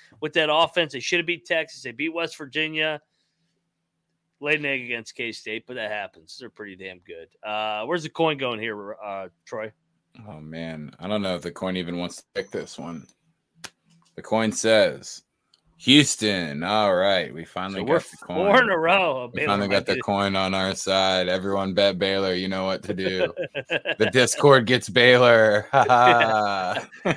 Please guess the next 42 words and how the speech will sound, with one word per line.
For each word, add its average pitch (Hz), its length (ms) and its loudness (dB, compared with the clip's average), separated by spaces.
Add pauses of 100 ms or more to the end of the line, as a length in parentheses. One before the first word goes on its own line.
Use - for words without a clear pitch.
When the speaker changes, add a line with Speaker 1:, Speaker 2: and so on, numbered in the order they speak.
Speaker 1:
<laughs> 202 100 0
Good 170 200 -2
luck. 131 380 -4
Good 165 180 0
luck. 139 320 -4
Have 151 260 -2
fun 147 220 -4
with 135 120 -10
that 131 200 -8
fucking 127 320 -10
Baylor 117 340 -8
pick. 110 380 -12
Uh, 110 220 -4 (120)
Speaker 2:
Yeah, 113 420 -2
here's 113 300 -4
Speaker 1:
I'll - 60 -2
Speaker 2:
some 117 80 -4
Speaker 1:
tell 113 120 -2
Speaker 2:
Elmer's 113 460 -6
glue. 101 800 -6
Speaker 1:
<laughs> - 400 -2
Here 190 500 2
you 180 240 0
go. 180 300 2 (360)
And 185 100 -2
we're 208 80 0
also 208 260 0
brought 202 320 2
to 208 80 -10
you 185 80 -12
by 190 240 0
Hall 202 320 -2
of 170 80 -6 (160)
Fame 196 580 0
Bets, 190 340 2
'cause 160 180 -6
you 165 80 -6
can 147 100 -12
win 165 200 -4
better 160 200 0
by 151 160 -2
s-, - 320 -12